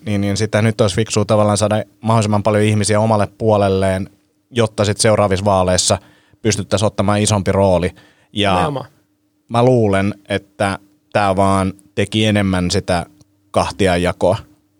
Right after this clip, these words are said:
Speaker 1: Et vielä vähemmän ihmiset, jotka on ehkä ollut aikaisemmin, että, että ei,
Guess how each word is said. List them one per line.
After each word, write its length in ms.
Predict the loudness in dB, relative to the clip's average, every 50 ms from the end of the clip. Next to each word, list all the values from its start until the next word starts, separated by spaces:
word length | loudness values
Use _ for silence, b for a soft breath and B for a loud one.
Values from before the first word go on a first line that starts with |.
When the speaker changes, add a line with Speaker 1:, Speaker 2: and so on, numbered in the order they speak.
| _ _ _ _ _ _ _
Speaker 1:
Et 280 | -6 -6 -6 -6 -8 -20 _ _ -4
vielä 300 | 0 0 2 2 0 0
vähemmän 480 | 0 0 0 0 0 0 0 -2 -2 -4 -4
ihmiset, 440 | -4 -2 0 0 0 0 -2 -2 -2
jotka 360 | -2 -4 -2 -2 -4 -4 -4 -4 b b b b b b b
on 140 | -2 0
ehkä 260 | 0 0 0 0 0 0
ollut 160 | 2 4 2
aikaisemmin, 480 | 4 2 2 0 0 0 0 0 -2
että, 160 | -2 -2 -4 -6
että 160 | -6 -6 -6 -4
ei, 140 | -4 -4